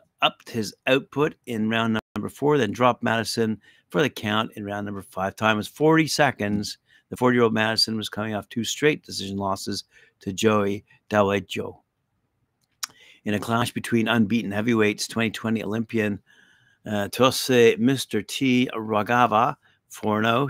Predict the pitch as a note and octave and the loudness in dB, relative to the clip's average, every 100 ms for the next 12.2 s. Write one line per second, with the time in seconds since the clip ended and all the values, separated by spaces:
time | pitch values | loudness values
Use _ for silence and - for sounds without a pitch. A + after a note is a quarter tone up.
0 | B2+ A2+ G#2 - - B2 D#3 D3+ G#2 F2+ | -2 -2 -2 -4 -2 2 6 6 4 -2
1 | G#2+ G#2 G2 G#2 G2+ G2+ G2 B2 C#3 - | -6 -6 -4 -4 -2 -4 -2 -4 -6 -12
2 | _ _ _ _ F#2+ G2 G2+ F#2+ - G2+ | _ _ _ _ -10 -6 -4 -6 -6 -4
3 | F#2+ F#2+ A2+ C3+ - G2 G2 F#2+ A#2+ C3+ | -4 -4 -4 -6 -6 -6 -4 -4 -4 2
4 | C3+ C3 - G#2+ F#2+ A2 A2+ G#2+ F2 _ | 4 4 2 0 2 0 2 2 -2 _
5 | - - A2 G#2+ C3+ C3 - B2+ - G#2 | -20 -10 -4 2 2 2 0 -2 0 0
6 | G#2+ G#2 C3+ B2+ B2 B2 - G#2+ G#2 - | 0 0 -2 0 0 -2 -4 -4 -4 -4
7 | G#2 G#2 G#2+ - _ _ _ _ - A2 | -2 -2 -6 -12 _ _ _ _ -6 0
8 | A2 A#2 B2+ C3 A#2+ A#2 - - - C3+ | 2 6 6 8 6 4 0 -14 -4 0
9 | B2+ - B2+ - G#2 G#2 - G2 - G#2 | 0 -2 -8 -4 -2 -2 -4 -8 -4 -4
10 | G2 - - E3 E3 G2 - _ _ - | -6 -12 0 2 2 -2 -10 _ _ -12
11 | F#2 G2 G#2 A2 - - _ _ _ _ | -8 -6 -4 -6 -8 -12 _ _ _ _
12 | G#2 F#2+ | -10 -10